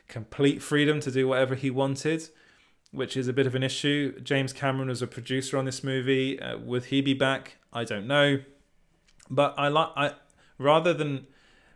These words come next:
I don't, I'm not so sure about the idea of doing a prequel. That's the thing, 'cause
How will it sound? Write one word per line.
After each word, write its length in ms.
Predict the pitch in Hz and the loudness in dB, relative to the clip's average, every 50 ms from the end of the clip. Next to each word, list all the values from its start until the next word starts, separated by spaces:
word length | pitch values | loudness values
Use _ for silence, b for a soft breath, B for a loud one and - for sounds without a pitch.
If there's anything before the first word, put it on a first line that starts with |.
| b b b b | b b b b
I 100 | 135 143 | 0 4
don't, 180 | 147 170 165 - | 4 4 2 2
I'm 180 | - 139 151 151 | 0 0 0 2
not 160 | 160 180 175 | 2 2 2
so 180 | - - 170 151 | 0 0 0 0
sure 220 | - - - 156 | 0 2 0 2
about 160 | 147 147 135 | 4 4 4
the 100 | 120 135 | 4 4
idea 280 | 131 131 131 123 135 131 | 2 2 2 2 2 2
of 100 | 123 127 | 2 2
doing 180 | - 135 127 120 | 0 -2 -2 -2
a 60 | 117 | -4
prequel. 560 | - - 151 151 147 - - 104 90 90 101 - _ _ _ | -2 0 0 0 0 -2 -6 -8 -8 -8 -10 -16 _ _ _
That's 180 | - 127 113 - | -4 -4 -4 -4
the 80 | 127 123 | -4 -6
thing, 160 | 135 123 123 | -6 -6 -4
'cause 320 | 123 123 110 - - - | -4 -4 -4 -6 -10 -14